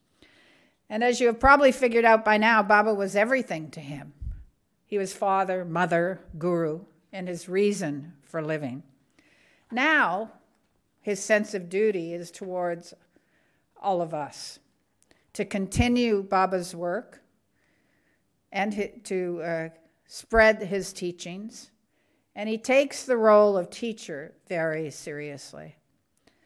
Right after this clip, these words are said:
And a major reason why I was drawn to him was because I sensed or intuited a certain kind of mystical purity that I had only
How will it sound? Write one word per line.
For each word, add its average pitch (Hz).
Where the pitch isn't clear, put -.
And 226
a 226
major 294
reason 190
why 170
I 165
was 160
drawn 185
to 170
him 143
was 147
because 165
I 180
sensed -
or 165
intuited 156
a 190
certain 254
kind 214
of 185
mystical 190
purity 143
that 220
I 208
had 202
only 208